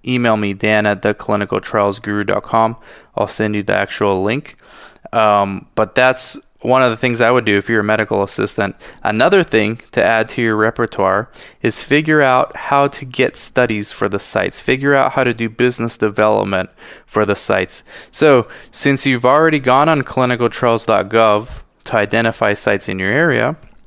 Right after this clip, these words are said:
you're familiar with clinicaltrials dot gov. So now just go on clinicaltrials dot gov, find out what kind of studies those sites do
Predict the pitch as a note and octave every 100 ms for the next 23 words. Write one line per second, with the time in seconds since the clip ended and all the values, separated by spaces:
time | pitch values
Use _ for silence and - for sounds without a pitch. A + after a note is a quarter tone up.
0 | - - - - - - - C3 - C3
1 | C3+ C3 B2 - - B2+ A#2+ - A#2+ -
2 | A2+ A#2+ D3+ G2+ - - - - - -
3 | A#2 B2 D#3 D3 D3 - - B2 - A#2+
4 | D3 E3+ D3+ D#3+ E3 - D#3 D3+ E3 E3+
5 | C3 A2+ A#2 - - - - - - B2+
6 | D#3+ D#3+ A#2 B2+ - D#3+ D#3 - - C#3
7 | C#3 G#2+ - - A2+ A2+ - A2+ A#2+ -
8 | G#2 G2 B2+